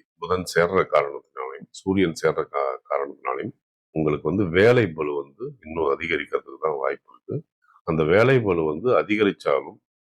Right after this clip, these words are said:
லட்சுமிகரம் இருக்கிறதுக்கான வாய்ப்புகள் உண்டு. ஏன்னா நீங்க தொட்டதிலெல்லாம் உங்களுக்கு பணம் புழங்கக்கூடிய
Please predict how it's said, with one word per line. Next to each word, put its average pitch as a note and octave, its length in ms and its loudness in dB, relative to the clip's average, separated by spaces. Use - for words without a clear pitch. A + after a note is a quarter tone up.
லட்சுமிகரம் F2+ 760 2
இருக்கிறதுக்கான C#2+ 600 -4
வாய்ப்புகள் D2 440 -4
உண்டு. C2 340 -14
ஏன்னா D2+ 280 2
நீங்க D#2 260 2
தொட்டதிலெல்லாம் F2 760 2
உங்களுக்கு D2+ 440 0
பணம் G2+ 360 0
புழங்கக்கூடிய D#2 680 -2